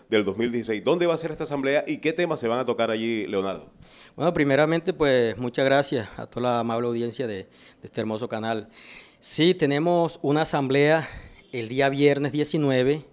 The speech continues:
Speaker 2: a las tres de la tarde en el comando de la policía. Eh, invitamos a todos los conductores de taxi, a todos los que hagan parte de, eh,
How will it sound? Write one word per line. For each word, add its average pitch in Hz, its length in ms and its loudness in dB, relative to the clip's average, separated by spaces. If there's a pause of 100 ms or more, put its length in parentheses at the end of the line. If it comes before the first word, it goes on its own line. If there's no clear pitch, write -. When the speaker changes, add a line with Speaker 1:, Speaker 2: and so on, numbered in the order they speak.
(520)
Speaker 2:
a 123 60 0
las 117 160 -4
tres 123 160 -4
de 135 60 -2
la 127 120 0
tarde 131 380 0
en 120 160 -6
el 107 140 -6
comando 107 340 -4
de 113 60 2
la 117 100 0
policía. 120 580 4 (680)
Eh, 127 500 2
invitamos 147 880 2
a 120 240 -2
todos 165 320 8
los 123 140 0
conductores 131 600 0
de 120 100 -2
taxi, 123 460 0 (280)
a 110 160 -4
todos 185 520 0
los 156 120 -2
que 127 160 -2
hagan 139 220 -2
parte 143 420 2
de, 107 240 -4 (400)
eh, 117 420 0